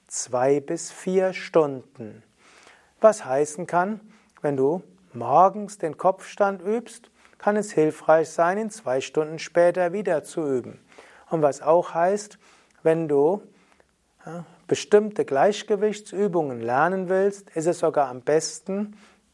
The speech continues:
täglich zu üben oder sogar zwei- oder dreimal täglich zu üben. Als ich zum Beispiel irgendwann mal den Handstand gelernt habe, ich konnte als Kind und Jugendlicher nie den Handstand, obgleich ich das auch probiert hatte,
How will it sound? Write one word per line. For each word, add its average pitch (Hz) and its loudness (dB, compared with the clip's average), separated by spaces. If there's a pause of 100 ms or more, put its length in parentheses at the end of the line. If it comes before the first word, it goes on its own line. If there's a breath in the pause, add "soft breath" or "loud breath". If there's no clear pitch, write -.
täglich 208 2
zu 202 -2
üben 196 2
oder 143 0
sogar 147 2
zwei- 139 2
oder 165 0
dreimal 143 2
täglich - 0
zu - -4
üben. 147 -2 (500 soft breath)
Als 139 -2
ich 143 -2
zum 151 -6
Beispiel 147 2
irgendwann 160 2
mal 131 -2
den 123 -8
Handstand 185 -4
gelernt 170 2
habe, 180 2 (500 loud breath)
ich - -14
konnte 127 -2
als 123 -8
Kind 156 0
und 139 -2
Jugendlicher 139 -2
nie 139 -2
den 185 -2
Handstand, 185 -2
obgleich 127 -4
ich - -16
das - -10
auch 175 2
probiert 160 -2
hatte, 160 -2